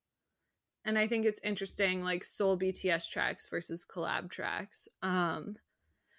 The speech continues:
but you and I were kind of talking about, like, why didn't, um, Blueberry Eyes get the same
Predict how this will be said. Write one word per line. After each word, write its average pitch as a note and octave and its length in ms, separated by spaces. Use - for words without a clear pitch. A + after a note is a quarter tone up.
but A#3+ 400
you A#3 160
and A#3 100
I A3 80
were A#3+ 120
kind G#3 240
of G3 80
talking G#3 300
about, F3 420
like, F#3+ 180
why F#3 300
didn't, F3 460
um, F3 600
Blueberry F3 440
Eyes E3+ 460
get - 240
the E3+ 80
same E3 560